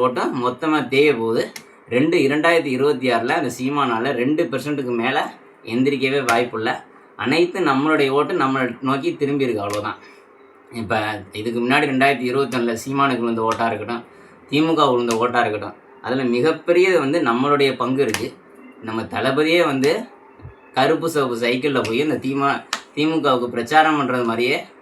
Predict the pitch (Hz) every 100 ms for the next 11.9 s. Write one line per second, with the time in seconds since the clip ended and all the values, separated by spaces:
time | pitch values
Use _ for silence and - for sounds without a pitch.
0 | 113 110 110 110 123 127 131 123 117 107
1 | 127 123 135 113 110 117 113 107 110 143
2 | 147 110 113 127 147 131 139 135 135 151
3 | 123 131 135 127 120 131 123 113 123 127
4 | 123 127 117 110 117 175 - - - -
5 | - 117 135 143 120 - 110 - - _
6 | - - 113 123 117 107 151 175 180 180
7 | 143 156 160 175 160 151 135 123 120 147
8 | 156 123 120 123 123 139 127 117 113 110
9 | 110 151 131 117 110 107 104 120 160 156
10 | 127 120 110 104 110 123 226 - - -
11 | - - 98 98 107 131 117 113